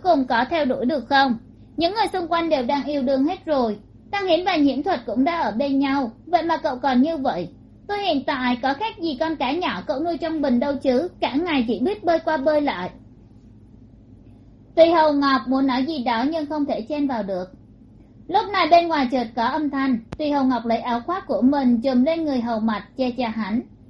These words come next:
Bộ dạng khóc lóc này mà bị người khác nhìn thấy,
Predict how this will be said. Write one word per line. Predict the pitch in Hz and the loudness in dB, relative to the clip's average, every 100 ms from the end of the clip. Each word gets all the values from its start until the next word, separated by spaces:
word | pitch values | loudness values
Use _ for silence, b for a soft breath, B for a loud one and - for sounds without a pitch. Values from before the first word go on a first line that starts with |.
| - - | -20 -14
Bộ | 277 302 294 | 2 4 4
dạng | 269 269 | 2 0
khóc | 381 381 | -2 -4
lóc | 392 415 | -4 -4
này | 349 302 | -2 2
mà | 254 233 | 2 2
bị | 226 | -2
người | 233 220 | -2 -2
khác | 311 349 | -4 -6
nhìn | 320 240 | -2 -2
thấy, | 233 214 202 | 0 -2 -2